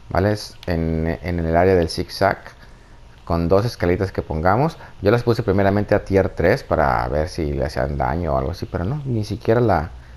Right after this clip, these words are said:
hacen el intento de aventar bombitas las, las brujas. Entonces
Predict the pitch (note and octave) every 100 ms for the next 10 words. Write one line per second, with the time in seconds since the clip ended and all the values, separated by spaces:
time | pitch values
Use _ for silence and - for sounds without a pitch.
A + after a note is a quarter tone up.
0 | - F2+ G#2+ F#2+ E2 D#2 E2+ E2+ F#2 D#2
1 | C#2+ D2+ D#2+ E2+ D#2 D2+ - - - C#2+
2 | - - - C2+ D2 D#2 E2+ E2+ F2 E2+
3 | D#2